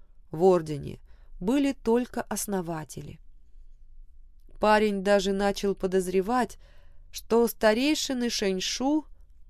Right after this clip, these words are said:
просто так среди новеньких учеников прогуливаются. Возможно, у них тут хобби такое.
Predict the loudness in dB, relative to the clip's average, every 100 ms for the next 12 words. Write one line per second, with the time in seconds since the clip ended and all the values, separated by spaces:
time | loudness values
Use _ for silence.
0 | -12 0 2 2 4 2 4 2 2 2
1 | -2 -2 -2 0 0 0 -2 -6 -10 -8
2 | -10 -8 -8 -8 -4 -2 -2 -2 -2 -2
3 | -4 -4 -4 -8 -10 -14 -14 -16 -20 -20
4 | -20 -20 -20 -8 2 2 2 0 0 0
5 | -2 0 -2 -4 -4 -4 -6 -14 -18 -8
6 | 0 0 0 -6 -6 -6 -8 -10